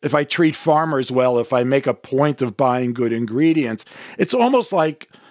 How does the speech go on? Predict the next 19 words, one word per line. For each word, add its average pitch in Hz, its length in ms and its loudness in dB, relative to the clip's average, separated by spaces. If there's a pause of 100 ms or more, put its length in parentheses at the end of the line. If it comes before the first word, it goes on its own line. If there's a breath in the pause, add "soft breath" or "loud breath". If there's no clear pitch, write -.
you 190 100 4
know, 170 140 4
there's 147 240 0
three 165 260 0
things. 107 380 0
There's 135 220 0
your 143 120 2
fixed - 380 -4
costs, 135 480 0
there's 123 260 0
your 123 120 0
labor 123 360 0
costs, 117 420 -2
and 110 140 -2
there's 113 200 -2
your 117 120 -2
food 165 360 -2
costs. 110 680 -4 (560 loud breath)
And, 165 280 0